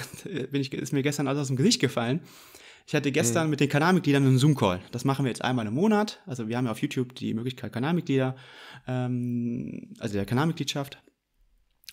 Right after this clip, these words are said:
Speaker 2: Ja.
Speaker 1: Und, ähm, dann hab ich gedacht, okay, damit die auch mehr Gewinn haben, machen wir einmal im Monat einen Zoom-Call. Und das ist auch cool, da bildet sich grad so eine Gruppe, macht echt Spaß. Gestern war Felix als Gast dabei. Und da haben wir natürlich
Speaker 2: Ah,
Speaker 1: über
Speaker 2: schön.
Speaker 1: Sankt George gesprochen. Und,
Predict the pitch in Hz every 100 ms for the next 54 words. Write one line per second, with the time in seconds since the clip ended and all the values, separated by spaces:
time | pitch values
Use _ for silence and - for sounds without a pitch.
0 | - 151 147 143 139 135 131 131 123 123
1 | 127 123 127 160 135 127 117 127 139 120
2 | 120 120 113 117 107 110 117 107 104 107
3 | 104 110 113 113 110 104 101 - 123 -
4 | 208 160 117 127 120 120 - 117 123 120
5 | 156 - 127 117 113 123 127 120 - 131
6 | 131 131 127 123 151 135 - 120 120 120
7 | 117 110 127 - - - - - - -
8 | - 147 131 147 156 143 170 95 - 135
9 | 131 - - - 208 294 - - 95 -
10 | - _ - - - 285